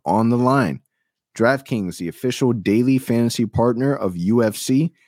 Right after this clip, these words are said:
is giving you a shot at huge cash prizes. For this weekend's fight, DraftKings is offering all customers a shot at millions of dollars in total prizes. If you haven't tried it yet,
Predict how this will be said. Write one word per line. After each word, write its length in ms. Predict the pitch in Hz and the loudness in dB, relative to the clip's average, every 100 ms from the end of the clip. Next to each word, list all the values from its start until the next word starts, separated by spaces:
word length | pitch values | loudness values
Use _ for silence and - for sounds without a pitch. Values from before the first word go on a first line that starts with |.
| _ _ | _ _
is 140 | - 104 | -8 -2
giving 260 | 117 110 | 0 2
you 220 | 110 151 160 | 2 2 2
a 60 | |
shot 360 | 147 143 147 160 | 0 0 0 -2
at 140 | - 90 | -6 -8
huge 480 | - 110 139 143 - | -4 0 2 0 -2
cash 360 | 113 120 117 | 0 0 0
prizes. 640 | - 98 131 90 73 - - _ _ _ _ | -2 2 2 0 -6 -10 -18 _ _ _ _
For 180 | - 113 | -4 0
this 240 | 123 147 | 2 0
weekend's 400 | 147 147 160 143 | -2 0 0 -2
fight, 360 | - 147 170 170 _ _ - | -2 0 0 -2 _ _ -10
DraftKings 560 | 107 110 120 - 131 113 | -2 -2 0 0 2 0
is 140 | 98 | -2
offering 460 | - 107 - 104 95 - | 0 0 0 -2 -2 0
all 240 | 95 123 | 2 2
customers 560 | 135 127 - 113 110 104 | 0 -4 -6 -6 -6 -6
a 60 | |
shot 400 | 90 - 101 117 - _ _ _ - | -8 -2 0 0 -4 _ _ _ -4
at 140 | 95 | -2
millions 640 | 87 98 113 120 120 110 | 0 0 2 4 2 0
of 120 | 110 | -2
dollars 460 | 107 87 87 90 87 | 0 2 2 0 -2
in 80 | 92 | -4
total 300 | - 76 78 | -4 -6 -4
prizes. 580 | - 101 90 - - - _ _ _ _ | 0 2 0 -6 -12 -18 _ _ _ _
If 140 | - 98 | -6 0
you 80 | 104 | 2
haven't 200 | 127 139 | 2 0
tried 280 | - 165 | 2 2
it 80 | 165 | 2
yet, 240 | 156 165 | 0 -2